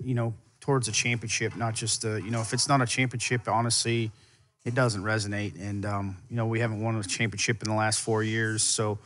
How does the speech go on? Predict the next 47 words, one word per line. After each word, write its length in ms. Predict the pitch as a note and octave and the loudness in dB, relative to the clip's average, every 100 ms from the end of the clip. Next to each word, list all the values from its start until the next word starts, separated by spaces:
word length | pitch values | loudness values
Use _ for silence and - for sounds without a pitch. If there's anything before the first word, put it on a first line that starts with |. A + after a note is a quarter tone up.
| - - _ _ _ - | -18 -20 _ _ _ 8
that's 260 | E3 F3+ - | 10 10 10
really 200 | F3 F3 | 8 8
what 140 | E3+ | 8
we've 160 | D3+ C3+ | 6 4
strived 520 | - C#3+ C#3 D#3 - | 4 10 12 12 8
to 80 | B2 | 2
get 180 | C3+ | 2
back 300 | G#2+ B2 C3+ | 6 6 6
to. 340 | - D3 D3 C3+ | 4 4 6 6
And, 220 | A#2 A2+ | 4 -2
and 160 | A#2+ A#2 | -2 -2
I 80 | |
feel 180 | A2+ C3+ | 2 4
like, 300 | C3 B2 G#2+ | 4 2 2
uh, 160 | A#2+ A2+ | 0 2
we 160 | A#2+ B2+ | 2 2
ended 200 | C3+ A#2 | 2 2
the 60 | |
season 380 | - C3 B2 B2 | 2 2 2 2
where 140 | A#2+ | 2
we 100 | A#2+ | 2
were 60 | A#2 | 2
gonna 160 | A#2+ A2+ | 0 0
be 100 | A#2 | 0
on 120 | A#2 | 0
that 160 | G#2+ | -2
pace, 260 | - B2 B2 | 2 2 2
but 120 | - | 0
we 120 | B2 | 0
just 200 | A#2+ A#2+ | 2 0
weren't. 360 | A2 A#2 A2 - | -2 -4 -2 -2
So 340 | - A2 G#2+ G2 - - - - - | 0 2 0 -2 -8 -20 -20 -4 4
it 120 | D#3+ | 8
is 160 | F#3+ | 10
what 160 | E3+ E3+ | 8 6
it 80 | C#3 | 8
is. 400 | D3 G3 - - - | 10 10 6 0 2
Um, 500 | C#3+ C#3+ C3+ B2+ A#2 - - - _ | 6 8 8 6 2 -8 -20 -20 _
all 120 | - D3+ | 6 6
we 80 | |
can 100 | D3+ | 8
do 60 | D3 | 6
is 100 | D3+ | 4
keep 240 | - C#3 | 4 2
building, 300 | B2+ D3+ D3 | 6 8 8
but, 160 | C3 A#2+ - | 6 4 2
uh, 340 | B2 A#2 A2 | 4 6 4